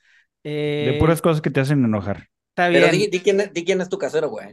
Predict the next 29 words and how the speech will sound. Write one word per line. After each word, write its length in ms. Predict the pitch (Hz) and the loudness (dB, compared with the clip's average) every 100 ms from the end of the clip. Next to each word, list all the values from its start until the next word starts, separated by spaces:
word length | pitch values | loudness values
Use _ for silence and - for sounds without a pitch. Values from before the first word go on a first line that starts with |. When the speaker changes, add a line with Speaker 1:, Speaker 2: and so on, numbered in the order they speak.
| 113 _ _ | -20 _ _
Speaker 2:
Es 300 | - 151 143 139 | -10 -8 -8 -4
Bo-, 180 | 147 | -2
es, 260 | 147 147 143 | 0 -2 -2
eh, 480 | 156 147 143 139 139 | -2 0 0 -2 -2
Bora 220 | 135 156 160 | 0 0 0
Milutinovic, 640 | 151 143 143 147 143 123 | -2 -6 -4 -4 -4 -6
ex 220 | 139 - 147 | -12 -10 -8
entrenador 540 | 127 127 131 135 139 | -6 -4 -2 0 0
de 100 | 143 | -2
la 140 | 135 | -4
selección 420 | 127 127 120 135 139 | -6 -10 -10 -6 -4
mexicana. 560 | 135 127 127 120 113 _ _ - - | -4 -4 -4 -4 -8 _ _ -20 -12
Y 80 | 127 | -10
estamos, 380 | - 135 139 131 | -4 -2 -2 -4
Speaker 3:
<laughs> 20 | |
Speaker 2:
este, 560 | 120 - 135 127 127 - | -6 -6 -4 -4 -4 -10
estamos, 320 | - 151 147 | -4 -2 0
a-, 120 | 160 | 2
además 300 | 151 147 160 | 2 0 0
de 80 | 170 | 2
hablando 260 | 165 165 165 | 2 2 0
de 60 | 156 | -2
la 100 | 143 | -2
casa, 260 | 156 151 | -6 -6
hablando 480 | 156 151 147 147 143 | -6 -6 -6 -6 -6
de, 920 | 135 127 127 127 120 120 120 117 120 131 | -8 -8 -8 -8 -6 -8 -8 -8 -10 -8
pues, 140 | 127 | -6
de 100 | 123 | -6
su 220 | 135 127 | -8 -10